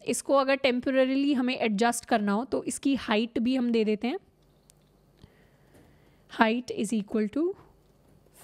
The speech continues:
five hundred, और थोड़ा सा इसको छोटा करते हैं, हंड्रेड तक लेकर जाते हैं। तो ये जो इमेज है, अब अगर इसको क्लिक करें तो हमारे लिए google dot com खुल जाएगा क्योंकि ये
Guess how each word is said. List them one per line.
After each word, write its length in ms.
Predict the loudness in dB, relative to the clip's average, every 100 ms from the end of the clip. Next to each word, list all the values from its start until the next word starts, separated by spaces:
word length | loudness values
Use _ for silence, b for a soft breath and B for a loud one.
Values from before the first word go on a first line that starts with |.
| -8
five 260 | -8 -8 -10
hundred, 460 | -8 -8 -8 -10 -18 -12
और 360 | -6 -4 -4 -6
थोड़ा 240 | -6 -6
सा 120 | -4
इसको 200 | -8 -6 -10
छोटा 300 | -8 -6 -4
करते 280 | -6 -6
हैं, 180 | -8 -8 -12 -18 -20 -12
हंड्रेड 460 | -6 -4 -2 -2 -4
तक 200 | -6 -10
लेकर 280 | -12 -12 -14
जाते 300 | -12 -14 -16
हैं। 100 | -20 -20 _ _ _ _ _ _ _ _ _ _ _ -20 _ _ _ _ _ _ _ _ _ -20 _ _ _ _ _ _ _ _ _ _ -20 -20 _ _ -20 -20 -20 -20 _ _ _ _ _
तो 40 | 0
ये 60 |
जो 160 | 2 0 0
इमेज 340 | 0 2 2 4
है, 200 | 2 2 2
अब 140 | 2 4
अगर 280 | 2 2 0
इसको 440 | -2 -6 0 2
क्लिक 280 | 4 2 2
करें 260 | 2 2 0 -8 B B B
तो 80 | -2
हमारे 180 | 4 4
लिए 120 | 4
google 320 | 4 4 6 8
dot 200 | 8 6
com 200 | 2 2
खुल 160 | 2 2
जाएगा 280 | 2 2 0
क्योंकि 260 | -2 0
ये 80 | 2